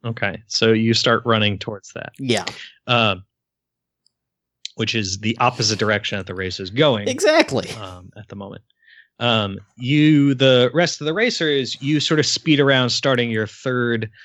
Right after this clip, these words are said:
Speaker 1: uh, circuit here, and, uh, both, uh, Kira and Dia, when you look up, you can see that the explosion has sort of, uh,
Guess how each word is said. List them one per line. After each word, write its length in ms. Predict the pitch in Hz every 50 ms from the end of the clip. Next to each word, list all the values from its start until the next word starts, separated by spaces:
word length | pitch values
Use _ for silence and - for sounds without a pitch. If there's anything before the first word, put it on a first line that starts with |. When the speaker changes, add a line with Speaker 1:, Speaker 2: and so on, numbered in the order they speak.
| - - _ _ _
Speaker 1:
uh, 240 | 120 113 110 104 95
circuit 440 | - - - 190 180 - 143 117
here, 420 | 107 120 120 117 117 113 113 110 - _ _ _ _ - - _ -
and, 420 | 131 131 123 117 117 113 110 107
uh, 420 | 113 110 107 110 107 104 101 107 - - _ _ _ _ _ _ - _ -
both, 440 | 123 117 117 113 113 - - - - - _ _ _ _ _ _ _ - _ 120
uh, 480 | 113 110 110 107 104 104 104 101 98 - _
Kira 400 | - - 143 139 131 123 117 113
and 200 | 107 104 104 95
Dia, 280 | 117 113 113 107 110 104
when 140 | 101 104 104
you 160 | 101 104 98
look 220 | 101 104 104 -
up, 280 | 151 147 131 117 - - _ _ _ _ _ _ _ _ -
you 120 | 131 135
can 140 | 131 - 139
see 240 | 131 - - 147 139
that 200 | 117 131 127 -
the 80 | - 123
explosion 960 | 113 113 - - - - 185 190 196 202 202 151 170 160 147 139 135 135 131 - _ _ _ _ _ _
has 600 | - 123 135 131 120 120 117 113 107 - - -
sort 300 | - - - - 156 135
of, 180 | 123 113 117 - - _
uh, 440 | 117 113 110 104 98 98 98 90